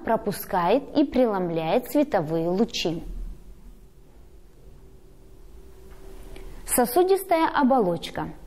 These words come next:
Это средняя оболочка глаза. Радужка, похожая по форме на круг, с отверстием внутри, зрачок. Радужка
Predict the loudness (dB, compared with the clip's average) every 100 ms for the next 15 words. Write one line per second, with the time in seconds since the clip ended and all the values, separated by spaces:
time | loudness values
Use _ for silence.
0 | -20 -8 2 4 4 2 0 -2 2 4
1 | 6 6 6 4 0 2 2 2 0 -2
2 | 2 4 2 0 -6 -12 -14 -16 -16 0
3 | 4 4 4 2 0 2 2 2 -6 -16
4 | -20 -20 -20 -20 -8 0 2 6 4 6
5 | 2 2 0 -6 -14 -20 -20 -20 -20 -8
6 | 2 2 4 6 6 8 8 6 4 4
7 | 4 2 -8 -6 0 0 4 4 4 0
8 | -4 -2 -2 -2 2 4 4 2 -2 0
9 | 2 2 -2 -4 -6 -20 -20 -20 -16 -14
10 | -6 2 4 4 2 0 2 0